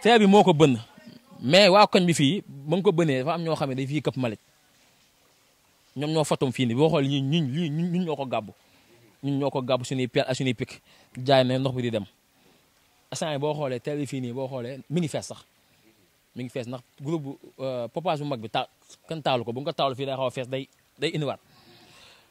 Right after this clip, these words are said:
Léegi boo xoolee, koñ bi tamit, ñoom ñoo war a jug bañ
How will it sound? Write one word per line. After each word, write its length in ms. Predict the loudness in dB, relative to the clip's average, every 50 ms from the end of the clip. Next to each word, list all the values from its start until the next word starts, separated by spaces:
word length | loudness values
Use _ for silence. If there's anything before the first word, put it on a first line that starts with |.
| _ _ _ -8
Léegi 280 | -4 -2 -2 -2 -2 -2
boo 180 | -2 -2 -2
xoolee, 320 | 0 0 0 0 -2 -2 -4
koñ 200 | -4 -4 -2 -2
bi 80 | 0 0
tamit, 260 | 0 0 -2 -2 -6 -8 _ _ -20 -20 -20 -20 _ _ -20 -20 -20 -20 -20 -20 _ _ _ _ _ _ _ -10
ñoom 160 | -8 -8 -6 -4
ñoo 140 | -4 -4 -4
war 80 | -4
a 40 | -6
jug 140 | -8 -10 -14 -18 -20 -18 -18 -14 -10
bañ 120 | -10 -10